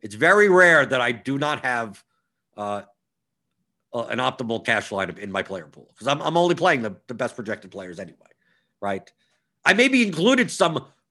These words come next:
somewhat poorly projected players, but I'm, I'm rarely in my player pool, not just saying, "Oh, guy's gonna be eighty percent owned X amount." Like, I know, I'm, I'm gonna have,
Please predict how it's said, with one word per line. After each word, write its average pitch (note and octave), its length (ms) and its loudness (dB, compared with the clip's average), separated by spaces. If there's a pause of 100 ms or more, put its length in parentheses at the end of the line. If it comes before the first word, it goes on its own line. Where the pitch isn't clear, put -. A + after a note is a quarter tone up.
(480)
somewhat F#3 720 2
poorly G3+ 460 0
projected G2 500 -10
players, G2 320 -10
but A2+ 280 -6 (340)
I'm, C3+ 200 -8
I'm C#3+ 200 -4
rarely C#3+ 600 2
in E3+ 140 -2
my F3+ 160 2
player F3 440 0
pool, F#2+ 500 -10 (480)
not C#3+ 320 -4
just B2 160 -10
saying, C3+ 260 -4
"Oh, E3 260 0
guy's E3+ 280 -2
gonna F3 120 -8
be E3 260 -4 (360)
eighty G3 340 -2
percent G3+ 420 -2
owned G#3+ 300 0
X - 280 -6
amount." D3 320 -4
Like, G#2+ 140 -6
I B2+ 100 -2
know, C3 260 -4
I'm, A2+ 180 -6
I'm C#3+ 100 -6
gonna D3 140 -6
have, C#3+ 300 -6